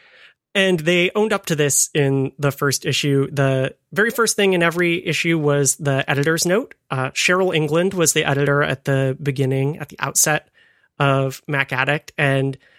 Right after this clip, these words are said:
began by saying, "Are we crazy to launch this magazine in these seemingly dark times for the Mac?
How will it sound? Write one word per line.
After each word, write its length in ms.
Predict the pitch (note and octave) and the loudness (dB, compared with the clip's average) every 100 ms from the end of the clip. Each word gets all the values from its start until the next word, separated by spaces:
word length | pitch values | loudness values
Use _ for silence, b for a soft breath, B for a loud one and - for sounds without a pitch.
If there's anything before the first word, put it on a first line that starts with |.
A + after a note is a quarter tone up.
| b C#3 | b -4
began 580 | D3+ E3+ F#3+ F#3 F#3 F3+ | -2 0 0 2 0 0
by 140 | D3+ | -2
saying, 300 | - D3+ D3 C#3+ | 0 0 0 -2
"Are 80 | |
we 100 | G3+ | -2
crazy 400 | D4 - E3+ G3 | -2 0 0 0
to 80 | B3 | 0
launch 320 | G3+ F3 G3+ | 2 0 0
this 180 | - F#3+ | -2 0
magazine 460 | F3 F3 F#3 G#3+ G3+ | 0 0 0 0 0
in 100 | D#3 | 0
these 180 | D3 - | 0 0
seemingly 520 | - C#3+ E3 E3+ E3+ | 0 0 0 0 0
dark 300 | C3+ D#3+ - | 2 0 -2
times 440 | D3 C#3+ F3 E3 | 0 0 0 0
for 140 | - F3+ | 0 0
the 80 | |
Mac? 400 | D#3 D#3 G#3+ - | 2 0 -2 -6